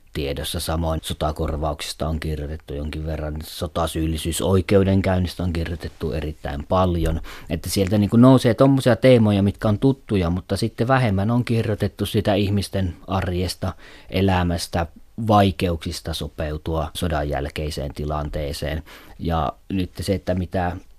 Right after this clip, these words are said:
sekä minä että Mikkosen Simo ollaan oltu arkistoissa, ollaan tutkittu näitä asioita, niin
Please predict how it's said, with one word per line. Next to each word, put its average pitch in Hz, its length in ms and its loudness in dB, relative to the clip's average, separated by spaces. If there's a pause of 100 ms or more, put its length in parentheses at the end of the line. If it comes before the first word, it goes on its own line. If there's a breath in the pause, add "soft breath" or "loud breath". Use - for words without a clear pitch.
(160)
sekä 90 260 -4
minä 95 320 2
että 92 300 -8 (400)
Mikkosen 98 480 -2
Simo 98 340 2
ollaan 90 260 0
oltu 82 220 -2
arkistoissa, 101 760 0
ollaan 98 220 4
tutkittu - 480 -2
näitä 95 320 0
asioita, 87 600 -4 (580 loud breath)
niin 95 540 4